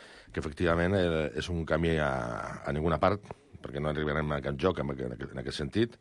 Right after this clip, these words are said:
i aquest camí a ni-, a, a ninguna part, el que, el que resulta és que ja té conseqüències, no? Eh, avui ja surten els, els empresaris dient que, Escolteu, aquí hi ha, hi ha un problema d'inestabilitat, i aquesta inestabilitat el que, el que fa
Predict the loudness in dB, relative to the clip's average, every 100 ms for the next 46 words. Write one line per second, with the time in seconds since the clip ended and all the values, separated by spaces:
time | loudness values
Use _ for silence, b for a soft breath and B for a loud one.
0 | B B B B -4 0 2 0 0 2
1 | 2 2 0 0 2 2 0 -2 -4 -2
2 | 2 2 4 2 2 2 0 -2 -4 -2
3 | -2 0 -2 -2 -4 0 2 2 2 2
4 | 0 -2 -4 -4 -8 -8 -8 -8 -8 -10
5 | -8 -6 -8 -12 -8 -4 0 0 0 -4
6 | -4 -2 -2 -4 -6 -6 -6 -4 -4 2
7 | 4 4 4 0 2 0 -2 B B B
8 | -14 -6 -4 0 4 4 2 0 -2 0
9 | 2 0 -4 -4 -2 0 2 4 4 4
10 | 2 0 -2 -2 0 2 0 -2 -2 -2
11 | -2 0 2 2 0 -4 -4 -6 -4 -4
12 | 2 2